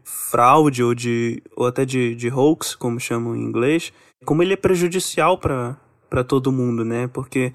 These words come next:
imagine, é prejudicial pra, pras crianças em geral, tanto crianças autistas quanto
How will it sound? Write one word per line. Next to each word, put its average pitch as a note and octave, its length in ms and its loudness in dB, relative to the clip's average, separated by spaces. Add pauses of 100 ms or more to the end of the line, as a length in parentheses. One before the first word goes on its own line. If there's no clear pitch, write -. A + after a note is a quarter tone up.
(400)
imagine, D3 600 2
é D3 80 2
prejudicial D3+ 880 0
pra, D3 300 0
pras D3 260 0
crianças F3+ 560 0
em E3+ 80 2
geral, C#3+ 320 0
tanto G3+ 240 -8
crianças E3 400 -4
autistas D3+ 560 -2
quanto D3 320 -4